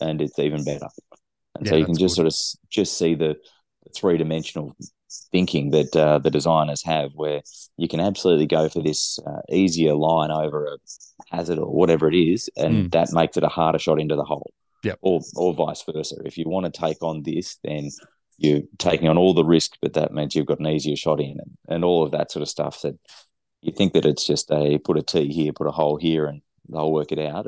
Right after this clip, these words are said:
Speaker 1: It's, it's a lot more than that, and
Speaker 2: Yeah.
Speaker 1: they've done it remarkably well.
Speaker 2: No, that's, uh, yeah, they're just, just the way that they can look at terrain, especially with that site, like you said,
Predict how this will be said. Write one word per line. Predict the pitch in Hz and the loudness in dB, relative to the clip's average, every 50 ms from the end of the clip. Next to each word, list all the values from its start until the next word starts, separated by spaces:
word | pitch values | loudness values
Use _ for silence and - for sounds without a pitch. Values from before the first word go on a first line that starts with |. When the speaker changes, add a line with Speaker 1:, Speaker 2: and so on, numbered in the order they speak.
| - | -8
Speaker 1:
It's, | - 73 - - - - - - - - _ _ _ _ _ _ _ | -10 -10 -10 -10 -12 -10 -10 -12 -12 -16 _ _ _ _ _ _ _
it's | - - - - | -16 -12 -4 -2
a | 71 | 0
lot | 71 82 82 69 - | 2 2 2 2 2
more | 78 78 76 71 | 0 0 0 0
than | 73 76 | 0 0
that, | 73 71 69 - - | -2 -2 -2 -2 -2
and | - 131 | 0 2
Speaker 2:
Yeah. | 69 71 71 | 2 2 2
Speaker 1:
they've | - - | -2 -2
done | - 73 76 76 | -4 -4 -4 -4
it | 67 _ _ _ - - | -8 _ _ _ -18 -6
remarkably | - 76 78 82 92 90 80 82 - - - 76 80 78 | 0 2 4 4 4 4 2 0 -4 -2 -2 0 0 2
well. | 80 78 76 - - _ _ - - - _ - | 2 0 0 -2 -10 _ _ -20 -20 -20 _ -4
Speaker 2:
No, | 98 98 87 85 | -4 -4 -4 -4
that's, | 87 92 90 87 _ - - 87 | -6 -6 -6 -8 _ -10 -14 -10
uh, | 110 | -8
yeah, | 101 92 90 87 82 - - - - - _ | -8 -6 -6 -6 -8 -10 -12 -16 -20 -20 _
they're | - 110 98 87 | -8 -6 -6 -4
just, | 87 - 95 - - - - - _ _ _ _ - | -2 -4 -6 -6 -6 -16 -18 -20 _ _ _ _ -4
just | 120 107 110 - | -2 -2 -2 0
the | - 104 | -4 -2
way | 95 104 110 117 | 0 2 2 2
that | 120 113 | 2 2
they | 113 107 104 | 0 -2 0
can | - 101 | 0 -2
look | 98 - | -2 -4
at | 110 107 | -6 -10
terrain, | - - 92 95 95 92 90 | -8 -6 -4 -2 -2 -2 -2
especially | 90 - - 147 143 - - 185 | -4 -4 -4 -6 -6 -4 -4 -6
with | 175 151 | -6 -4
that | - 127 98 - - | -4 -4 -4 -4 -8
site, | - - 120 110 101 90 73 78 | -6 -2 0 0 0 0 -2 -4
like | 98 107 - - | -6 -6 -4 -6
you | 98 | -8
said, | - - 110 98 85 87 | -4 -2 -2 -2 -2 -6